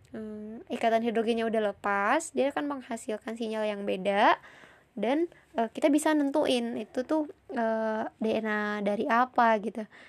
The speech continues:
Karena komposisinya beda, dia pasti melting point-nya juga akan beda gitu dan, eh, itu tuh sangat dipengaruhi sama urutan, eh, basa hanya G dan C aja karena dia kan ikatan hidrogennya tiga ya,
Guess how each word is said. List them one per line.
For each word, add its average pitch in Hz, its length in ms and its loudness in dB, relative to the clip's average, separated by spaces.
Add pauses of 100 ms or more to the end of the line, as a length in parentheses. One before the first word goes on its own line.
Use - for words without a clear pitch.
(160)
Karena 226 260 -4
komposisinya 214 640 -6
beda, 226 720 2 (320)
dia 285 100 4
pasti 311 380 2 (320)
melting 233 400 -2
point-nya 233 320 0
juga 220 320 2
akan 214 400 -2
beda 220 400 2
gitu 214 160 -2
dan, 202 300 -4 (420)
eh, 214 420 -4 (200)
itu 247 180 -2
tuh 330 160 2
sangat 269 380 2
dipengaruhi 233 500 0
sama 254 300 -2
urutan, 269 480 0 (580)
eh, 220 480 -4 (320)
basa 214 480 2 (380)
hanya 226 240 -2
G 208 240 2
dan 220 240 -2
C 240 80 2
aja 233 320 6
karena 220 320 2
dia 240 160 4
kan 294 160 -2
ikatan 226 560 -2
hidrogennya 220 320 -2
tiga 220 240 2
ya, 220 160 6